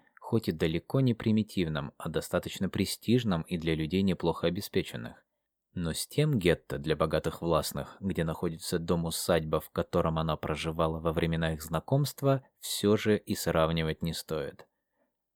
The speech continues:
Может, в гости к родителям приехала? Наверняка. «Так, ладно», вздыхал, резко одёргивая себя Ян, и усилием воли возвращался к работе. А через какое-то время, незаметно,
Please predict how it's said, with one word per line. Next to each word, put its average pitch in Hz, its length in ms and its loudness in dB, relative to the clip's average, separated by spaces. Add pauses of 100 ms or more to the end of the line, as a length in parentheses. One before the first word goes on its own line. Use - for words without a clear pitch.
(200)
Может, 90 500 0
в 82 160 -6
гости 85 340 2
к - 80 -6
родителям 90 520 2
приехала? - 600 -4 (460)
Наверняка. 113 640 -2 (1120)
«Так, 76 400 0 (160)
ладно», 80 600 2 (640)
вздыхал, 90 600 -2
резко 85 420 -2
одёргивая 80 580 -2
себя 76 300 -4
Ян, 64 380 -4 (240)
и 98 100 0
усилием 85 600 0
воли 98 320 2
возвращался 80 920 -2
к - 100 -14
работе. 71 500 -6 (520)
А - 80 -6
через - 280 -4
какое-то 82 400 0
время, 135 500 2
незаметно, 90 840 -2